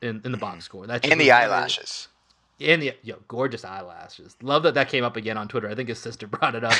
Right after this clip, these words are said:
Speaker 1: and then
Speaker 2: <laughs>
Speaker 1: people started bringing out different quotes. So gotta, gotta shout out Al's eyelashes. Um, but, and so it developed with, like, Lou Merloni and, like, a few other, like, Bostons for that,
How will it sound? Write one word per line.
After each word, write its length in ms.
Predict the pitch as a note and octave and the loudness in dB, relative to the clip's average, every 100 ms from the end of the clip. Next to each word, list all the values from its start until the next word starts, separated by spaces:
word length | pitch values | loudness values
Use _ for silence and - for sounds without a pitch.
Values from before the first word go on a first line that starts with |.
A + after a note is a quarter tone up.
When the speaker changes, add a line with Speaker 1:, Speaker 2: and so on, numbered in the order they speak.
| - A#2+ | 0 -2
Speaker 1:
and 80 | D3 | 2
then 100 | C#3+ | 6
Speaker 2:
<laughs> 40 | C#3 | 6
Speaker 1:
people 220 | C#3+ C3+ | 6 4
started 340 | C#3 B2+ A#2 | 4 4 4
bringing 280 | B2 A#2+ A#2 | 2 2 2
out 200 | A#2 A2+ | 0 0
different 300 | B2+ A2+ G#2 | -4 -8 -10
quotes. 360 | A2+ G2+ F#2+ - | -8 -8 -10 -6
So 260 | A2 G2 - - - - | -6 -6 -18 -20 -20 0
gotta, 300 | D3+ D3 B2+ | 2 2 4
gotta 200 | D#3+ C#3+ | 4 4
shout 220 | D3 B2 | 2 2
out 160 | A2+ A2+ | 2 2
Al's 240 | A2 G#2 | 0 0
eyelashes. 720 | G#2 G2 F2+ F2 - - - _ - _ - | -6 -8 -12 -14 -16 -20 -20 _ -20 _ 0
Um, 600 | B2+ A#2+ A2 F#2+ F#2+ _ _ _ - | 2 2 0 -4 -12 _ _ _ 0
but, 360 | F#3+ G3+ - _ - | 2 2 -2 _ -6
and 120 | D3+ | -4
so 140 | C#3+ F3 | 0 0
it 100 | D#3+ | 0
developed 380 | D3 D#3+ F#3+ C3+ | -2 -2 -2 -2
with, 140 | D3 | -2
like, 160 | C3 B2 | -2 0
Lou 160 | D3+ | 0
Merloni 580 | E3 C3+ A#2+ B2+ B2+ A2+ | 0 0 0 -2 -2 -6
and, 80 | A2 | -8
like, 160 | A2 | -8
a 60 | A#2+ | -10
few 220 | - D#3+ | -8 -4
other, 220 | A#2+ A#2+ | -2 -2
like, 200 | A2 A2 | -2 -6
Bostons 420 | - G#2 A#2+ A#2 A2+ | -8 -6 -6 -8 -16
for 100 | A#2 | -12
that, 220 | A2 G#2+ | -12 -12